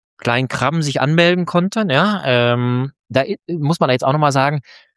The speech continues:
da sind auch, ist viel drüber diskutiert worden, ne? Da ist dann zum Beispiel auch viel Fake drin, ne? Weil auch manchmal dann da im Prinzip der ein oder andere Anwender zu Hause seinem Bot angewiesen hat, auch gewisse Sachen zu posten, ne?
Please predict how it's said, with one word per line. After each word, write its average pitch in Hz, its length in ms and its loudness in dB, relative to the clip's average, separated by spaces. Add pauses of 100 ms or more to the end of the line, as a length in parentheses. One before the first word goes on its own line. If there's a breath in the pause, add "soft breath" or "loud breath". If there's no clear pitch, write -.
(120)
da 117 100 0
sind 143 100 2
auch, 131 200 0 (100)
ist - 160 0
viel 170 140 4
drüber 117 180 2
diskutiert - 420 -6
worden, 82 220 -16
ne? 143 100 2
Da 143 120 2
ist - 160 -2
dann 110 140 0
zum 104 120 -6
Beispiel 107 340 -2
auch 110 140 -2
viel 123 220 0
Fake - 300 -2
drin, 123 260 0
ne? 113 160 0
Weil 107 120 2
auch 104 160 2
manchmal 117 340 -2
dann 107 160 0
da 107 180 2
im 107 100 -2
Prinzip 113 320 -6
der 107 240 2
ein 110 180 0
oder 107 160 0
andere 110 280 0
Anwender 120 400 2
zu 110 140 0
Hause 123 600 2
seinem 113 500 0
Bot 120 220 0
angewiesen 117 500 2
hat, 117 100 0
auch 107 100 -4
gewisse 113 340 -4
Sachen 113 180 -2
zu - 100 -14
posten, 147 400 -2
ne? 208 200 2